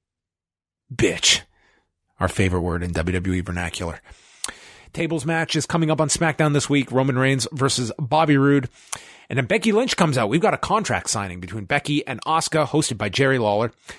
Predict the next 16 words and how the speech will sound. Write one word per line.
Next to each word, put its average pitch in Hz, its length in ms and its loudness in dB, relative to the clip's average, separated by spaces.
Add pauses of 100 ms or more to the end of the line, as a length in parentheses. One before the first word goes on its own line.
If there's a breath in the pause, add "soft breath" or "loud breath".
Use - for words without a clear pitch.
Kairi 165 260 4
Sane 160 160 4
was 135 140 2
also 165 360 2
out. 156 200 2 (180 loud breath)
Asuka 151 320 2
yelled 156 300 2
in 147 120 2
Japanese, 139 800 2
and 127 240 -4
then 127 220 0 (220 loud breath)
Becky 147 560 0 (340 loud breath)
goes 180 240 2
after 165 240 0
Kairi 131 580 2
and 117 380 -2